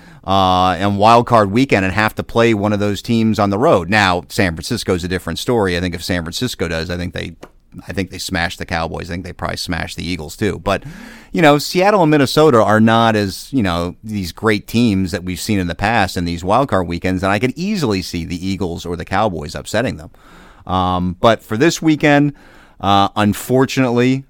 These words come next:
Speaker 2: uh, I'm gonna have to, I'm gonna have to take the Eagles. Uh, close but late, they pull it out on a, uh, Jake Elliott. Is it Jake or Josh?
Speaker 1: I think it's, uh,
Speaker 2: The kicker.
Speaker 1: Bob Elliott? Is his
Speaker 2: <laughs>
Speaker 1: name Bob?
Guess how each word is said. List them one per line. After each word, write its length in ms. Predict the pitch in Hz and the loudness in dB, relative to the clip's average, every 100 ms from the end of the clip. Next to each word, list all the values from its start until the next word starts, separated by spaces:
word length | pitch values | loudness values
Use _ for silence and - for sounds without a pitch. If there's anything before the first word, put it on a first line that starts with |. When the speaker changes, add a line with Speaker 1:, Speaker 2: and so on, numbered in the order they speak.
| - | -10
Speaker 2:
uh, 60 | |
I'm 340 | 85 87 90 98 | -4 -2 0 0
gonna 160 | 101 | 0
have 260 | 95 98 95 | 0 0 -2
to, 340 | 95 92 87 82 | -2 -2 -2 -4
I'm 120 | 98 | -4
gonna 120 | 95 | -2
have 140 | 92 87 | -2 -4
to 80 | |
take 220 | 85 101 90 | -4 -4 -4
the 120 | 82 | -6
Eagles. 520 | 90 120 139 160 - - - _ - | -2 0 0 -2 -12 -20 -20 _ -8
Uh, 680 | 87 90 90 87 85 87 87 _ | -4 0 0 0 -2 -4 -8 _
close 640 | - 143 156 175 - - - | -2 4 6 4 -2 -10 -14
but 300 | - 90 104 | -8 -2 -2
late, 300 | 98 117 131 | 2 2 4
they 120 | - 104 | 2 2
pull 300 | - 120 110 | 4 4 6
it 60 | |
out 260 | 107 117 127 | 8 6 6
on 240 | 101 95 | 2 0
a, 260 | 92 90 92 | 0 0 0
uh, 260 | 92 87 90 | 0 0 -2
Jake 420 | 82 117 120 - | -2 0 2 0
Elliott. 480 | 107 110 113 120 - - | 0 2 4 2 -2 -10
Is 80 | |
it 120 | 82 80 | -12 -8
Jake 320 | - 131 143 | -6 -6 -8
or 40 | |
Josh? 540 | 90 87 85 85 82 - - _ _ _ | -10 -4 -2 -4 -6 -14 -20 _ _ _
Speaker 1:
I 40 | 117 _ | -20 _
think 220 | 151 - | -20 -20
it's, 320 | 107 - - | -20 -20 -20
uh, 380 | 98 98 95 90 90 | -20 -20 -20 -20 -10
Speaker 2:
The 100 | - | -6
kicker. 460 | 110 113 - 76 85 _ _ _ _ _ | 0 0 0 -4 -10 _ _ _ _ _
Speaker 1:
Bob 340 | 90 104 143 | -16 -14 -14
Elliott? 340 | 160 175 190 185 | -14 -14 -14 -14
Is 80 | 92 | -14
his 200 | 101 113 | -10 -10
Speaker 2:
<laughs> 0 | |
Speaker 1:
name 80 | 90 | -10
Bob? 220 | 101 135 | -8 -8